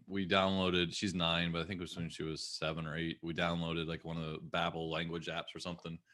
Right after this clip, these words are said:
And we were trying Chinese 'cause you have to, like, say it and it, like, validates whether you said it or not. It was a, it, it was a, it was a comical attempt from both of us trying to even just get through the alphabet. <laughs>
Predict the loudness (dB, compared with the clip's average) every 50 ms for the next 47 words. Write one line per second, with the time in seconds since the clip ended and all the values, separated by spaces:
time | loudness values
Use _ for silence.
0 | -20 -20 -20 _ _ _ _ -4 0 2 6 8 8 8 6 6 4 4 4 4
1 | 2 2 0 0 2 2 2 2 2 0 0 0 -2 -4 -4 -4 0 0 0 0
2 | 0 0 0 0 -2 -2 -4 -2 0 2 2 4 4 2 0 0 -4 -6 -4 -4
3 | -6 -4 -2 -2 0 2 2 0 0 0 -2 -2 -2 -2 -2 -2 -2 -2 -2 0
4 | 0 0 0 0 0 0 2 2 2 2 0 -2 _ -20 -20 -20 -20 -20 _ _
5 | _ _ _ _ _ _ _ _ _ -6 0 2 2 4 4 4 2 4 4 2
6 | 0 0 -4 -4 0 0 0 0 0 2 2 2 4 4 6 6 6 6 4 4
7 | 4 4 4 4 2 0 0 2 4 4 4 4 2 0 -2 0 2 4 4 4
8 | 2 0 0 2 2 4 4 4 2 0 -4 -6 -6 -6 -4 -2 0 2 2 2
9 | 0 -4 -6 -12 -8 -4 -4 -2 0 2 2 2 0 0 -4 -4 -2 -2 -2 -4
10 | -4 0 0 2 2 0 0 -2 -2 -2 0 -2 -2 -4 -2 -4 -4 -4 -4 -4
11 | -4 -2 -2 0 0 0 0 -2 -4 -6 -6 -6 -6 -6 -6 _ -14 -6 -2 0